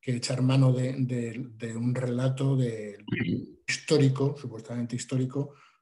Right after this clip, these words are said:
para justificar, eh, eh, una reclamación de derechos, ¿no? Eh, el, ya digo, en la medida de que eso se imponga de una forma, eh, mm, autoritaria o no, pues, eh, será, eh,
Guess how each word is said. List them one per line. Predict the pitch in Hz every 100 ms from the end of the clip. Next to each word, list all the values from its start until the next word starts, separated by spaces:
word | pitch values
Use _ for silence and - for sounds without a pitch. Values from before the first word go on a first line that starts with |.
| _
para | 139 135
justificar, | 135 135 - 131 131 131 131 135
eh, | 131 120 117 113 117 123
eh, | 110 104 101 95 92 98 107 110
una | 120
reclamación | 110 - 104 - 110 107
de | -
derechos, | 113 123 - -
¿no? | 131 - _ _ _ _ 117
Eh, | 113 101 101 107 123 131 -
el, | 127 127 -
ya | 131 143
digo, | 143 120
en |
la | 117
medida | 120 131 143 143
de | 143
que | 139 139
eso | 139 147 143 143
se | - - 131
imponga | 127 131 131 147 143 123 120 - -
de | 120 120
una | 131 127
forma, | 135 123 131 135 131 - _ _ _ _ _ -
eh, | 131 123 123 120 120 113 135
mm, | 117 113 113 110 107 107 _ _ _ _ _ _ -
autoritaria | 139 135 139 131 143 139 135 131
o |
no, | 139 139
pues, | 139 135 -
eh, | 117
será, | - 123 113 117 117 123 123
eh, | 117 110 107 104